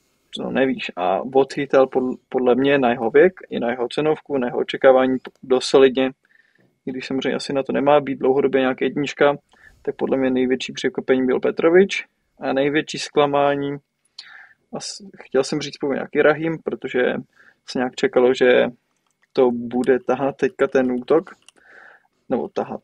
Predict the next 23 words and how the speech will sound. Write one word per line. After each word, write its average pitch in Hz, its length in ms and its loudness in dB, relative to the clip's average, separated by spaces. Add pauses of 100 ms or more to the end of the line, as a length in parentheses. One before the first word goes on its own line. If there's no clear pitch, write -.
(160)
bude 139 300 4
minimálně 135 500 2
trochu 123 440 -4 (460)
lepší 127 360 0
než 123 240 -2
minule, 143 440 0 (560)
ale 127 500 2 (420)
zrovna 127 340 -6
jsem - 160 -12
nedávno 127 360 -2
viděl 123 200 -6
statistiku, - 520 -16
no, 120 100 -8
možná 127 300 -12
před - 200 -8
pár 127 140 0
hodinama 131 360 0
dokonce, 123 520 0 (440)
že 127 240 4 (1700)
poslední 135 420 0
gól 127 220 6
dal 123 220 2
snad 127 260 -6